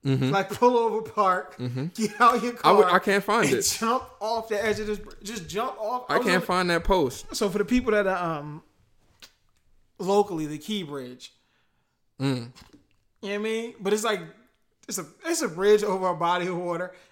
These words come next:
Speaker 2: and my mind was like, "Yo, pull your car <laughs> over, stop,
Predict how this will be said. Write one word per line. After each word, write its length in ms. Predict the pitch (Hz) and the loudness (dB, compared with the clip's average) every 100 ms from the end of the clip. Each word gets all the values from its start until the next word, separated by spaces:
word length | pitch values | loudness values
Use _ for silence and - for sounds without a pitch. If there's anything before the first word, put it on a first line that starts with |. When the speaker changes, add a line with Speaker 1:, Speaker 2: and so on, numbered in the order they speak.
| _ | _
Speaker 2:
and 240 | 196 208 202 | -4 -4 -2
my 200 | 208 214 | -2 -2
mind 360 | 214 220 240 | -2 -2 -2
was 160 | 226 208 | -2 -4
like, 140 | 220 | -4
"Yo, 140 | 240 240 | -2 -2
pull 360 | 165 - 262 | -4 -6 -4
your 200 | 254 254 | -4 -6
car 500 | 247 - 240 220 185 - | -6 0 2 2 0 -4
<laughs> 40 | |
over, 160 | 220 - - | -8 -8 -10
stop, 840 | - - - 240 214 196 - _ | -8 -6 -6 -2 -2 -2 -10 _